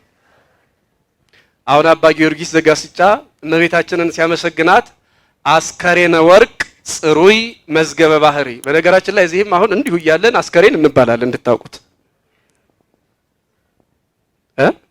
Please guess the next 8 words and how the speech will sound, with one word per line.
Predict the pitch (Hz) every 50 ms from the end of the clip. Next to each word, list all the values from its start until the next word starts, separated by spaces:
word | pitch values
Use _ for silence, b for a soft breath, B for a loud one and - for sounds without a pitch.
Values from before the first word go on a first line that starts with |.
| _ _ _ _ _ _ _ _ _ _ _ _ _ _ _ _ _ _ _ _ _ _ _ _ _ _ _ _ _ _ _ _ _ _ _ _ _ _ _ _ _ _ _ -
ይከብዳል፣ | 214 - 196 233 233 - 151 160 214 208
ግን | - - 262
ያው | 214 165 151
አስከሬን | 139 - - 165 156 170 180 175
እንባላለን | 143 135 131 120 - 117 113 107 95 92 - - - _ _ _ _ _ _
በመጽሐፍ | 127 135 147 147 - 180 147 139 - -
አነጋገር | 147 135 127 127 120 120 123 120 120 131 147 190 190
ነው። | 170 143 110